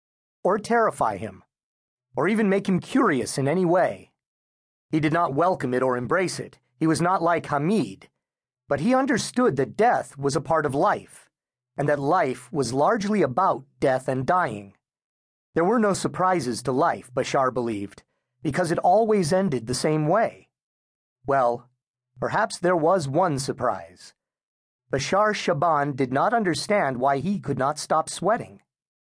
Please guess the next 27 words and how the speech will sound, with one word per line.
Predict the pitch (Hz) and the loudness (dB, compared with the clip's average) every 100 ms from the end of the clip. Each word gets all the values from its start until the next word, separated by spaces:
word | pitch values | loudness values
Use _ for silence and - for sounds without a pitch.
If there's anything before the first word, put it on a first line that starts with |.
| _ _ _ _ _ - | _ _ _ _ _ -4
It | 143 | 0
wasn't | 233 254 | 2 2
hot | 156 220 254 | 2 2 2
outside. | 123 - 127 110 117 170 _ _ _ _ _ | 0 -2 -4 -4 -4 -6 _ _ _ _ _
There | - 180 | 0 2
was | 185 | 2
even | 233 269 220 | 2 4 2
a | |
pre-winter | 135 - 254 220 226 196 156 | -2 0 2 4 2 0 -2
chill | - - 277 | -2 0 2
in | 160 | 2
the | 127 | 0
air. | 113 104 85 - _ _ _ _ _ _ - | -2 -2 -8 -16 _ _ _ _ _ _ -4
It | |
was | 160 160 | 0 0
the | 175 | 0
kind | 208 285 269 | 0 0 0
of | 160 | 0
damp | 135 175 214 - - | 0 2 0 -2 -2
autumn | 160 208 196 156 | 2 2 2 2
weather | 170 151 131 | 2 2 0
that | 131 | 0
Bashar | 147 - 175 190 | -2 0 0 0
detested. | 139 - 214 - 208 - _ _ _ _ _ _ _ - | -4 -2 -2 -2 -10 -16 _ _ _ _ _ _ _ -4
He | |
liked | 139 156 165 143 - _ | 0 2 0 -4 -16 _
heat, | - 156 135 - | -6 -4 -4 -10